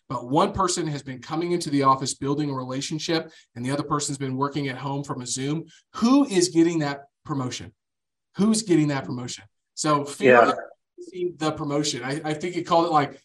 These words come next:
Speaker 1: fomop or something like that, fear of missing a promotion or something like that. I said, "That's huge in career development and trajectory," right? I mean, I, I think that's,
Speaker 2: Yeah.
Speaker 1: that's maybe my one-sided opinion and approach to that, but being a business owner,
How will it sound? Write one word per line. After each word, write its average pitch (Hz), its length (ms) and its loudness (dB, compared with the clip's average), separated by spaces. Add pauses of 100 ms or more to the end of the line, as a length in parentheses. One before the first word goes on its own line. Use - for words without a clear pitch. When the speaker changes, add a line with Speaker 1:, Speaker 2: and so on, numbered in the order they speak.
(140)
Speaker 1:
fomop 180 520 6
or 143 100 -4
something 143 300 -6
like 131 240 -10
that, 123 260 -10 (220)
fear 185 180 2
of 156 60 -2
missing 175 320 2
a 156 60 0
promotion 151 520 -2
or 127 60 -10
something 143 320 -6
like 131 180 -8
that. 135 160 -4
I 143 100 0
said, 151 300 -2 (280)
"That's 208 200 -2
huge - 560 4 (300)
in 202 240 2
career 220 760 2 (300)
development 175 640 0
and 156 360 -2
trajectory," 156 720 -6
right? 156 320 0
I 151 80 -4
mean, 165 260 -2
I, 160 120 -4 (100)
I - 80 -6
think 214 180 -10
that's, 156 280 6
Speaker 2:
Yeah. 156 60 -2 (420)
Speaker 1:
that's 180 320 0 (260)
maybe 170 220 2
my 160 180 4
one-sided 190 600 2
opinion 180 420 0
and 139 80 -4
approach 170 380 -2
to 165 100 -4
that, 160 280 -2
but 131 160 -10
being 160 220 -4
a 156 40 -4
business 156 360 -2
owner, 147 380 -2